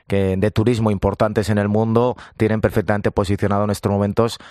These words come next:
a Madrid en el radar y, y, y la frase más repetida, "Oye, qué bien está la ciudad". Es decir, eso es lo que nos decían y la calidad de vida que hay en estos momentos en Madrid. Pero básicamente con el alcalde, para que se hagan una idea a los oyentes, lo que estuvimos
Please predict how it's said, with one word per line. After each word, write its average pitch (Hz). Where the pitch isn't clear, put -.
a 104
Madrid 101
en 104
el 101
radar 104
y, 107
y, 90
y 104
la 104
frase 127
más 117
repetida, 120
"Oye, 113
qué 120
bien 117
está 113
la 104
ciudad". 120
Es 104
decir, 110
eso 101
es 101
lo 104
que 107
nos 104
decían 113
y 98
la 98
calidad 104
de 107
vida 107
que -
hay 104
en 104
estos 101
momentos 101
en 117
Madrid. 107
Pero 131
básicamente 139
con 117
el 113
alcalde, 117
para 104
que 95
se 98
hagan 107
una 104
idea 104
a -
los 101
oyentes, 104
lo 104
que -
estuvimos 104